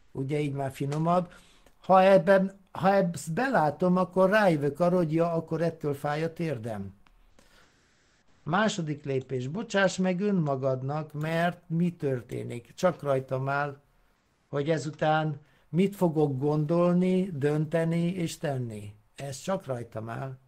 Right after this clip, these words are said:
És meg kéne bocsátani ennek a másik embernek is, akire eddig mutogattam, hogy ő miatta szenvedek. Az anyós, a főnök, a politikai helyzet, vagy bármi miatt szenvedek, én nem, kérem. Azért szenvedek, mert nem tudom elfogadni azt, ami van úgy, ahogy van.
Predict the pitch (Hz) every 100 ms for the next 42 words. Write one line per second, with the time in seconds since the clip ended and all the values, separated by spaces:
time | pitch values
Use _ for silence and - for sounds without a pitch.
0 | _ _ _ _ _ _ _ 131 170 170
1 | 175 165 165 165 165 165 165 160 160 165
2 | 180 185 165 147 156 139 135 135 131 135
3 | 170 - 160 - 156 156 156 156 156 196
4 | 190 139 139 139 165 165 165 165 196 208
5 | 220 220 208 190 190 185 - 175 175 170
6 | 151 123 110 107 107 - - _ - 117
7 | 190 196 185 175 135 - 180 185 180 170
8 | 170 117 175 175 170 165 165 151 156 147
9 | 139 143 139 160 160 147 143 151 147 151
10 | 170 180 190 170 160 160 139 120 135 165
11 | 170 156 - 127 123 110 - - _ _
12 | 160 165 165 160 - 160 160 160 160 156
13 | 147 135 135 147 156 156 147 143 151 147
14 | 147 139 143 139 - 151 151 147 139 135
15 | 147 147 147 143 135 151 143 165 135